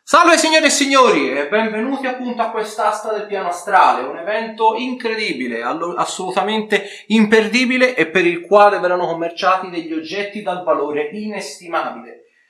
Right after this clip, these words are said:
Vedo che sono arrivate creature da ogni pia-, angolo del, del multiverso, non vi farò attendere oltre visto che già di per sé il, l'attesa di quest'asta è già stata per molti molto, molto lunga.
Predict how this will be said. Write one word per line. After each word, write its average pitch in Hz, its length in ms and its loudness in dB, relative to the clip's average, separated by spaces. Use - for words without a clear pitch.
Vedo 254 260 2
che 240 100 0
sono 240 180 -4
arrivate 240 360 0
creature 226 460 -4
da 226 140 4
ogni 226 420 0
pia-, 160 240 -4
angolo 170 320 -2
del, 151 160 -6
del 143 320 -8
multiverso, 156 800 -8
non 202 180 -2
vi 226 80 -6
farò 214 240 2
attendere 202 440 -4
oltre 170 400 -6
visto 156 300 -12
che 120 160 -18
già 120 460 0
di - 80 -20
per 117 140 -20
sé - 560 -12
il, 127 340 -4
l'attesa 214 480 2
di 139 100 -2
quest'asta 147 800 -2
è 147 160 -2
già 175 160 2
stata 160 280 -2
per 170 120 -6
molti 135 600 -8
molto, 208 520 4
molto 135 380 -8
lunga. 107 420 -10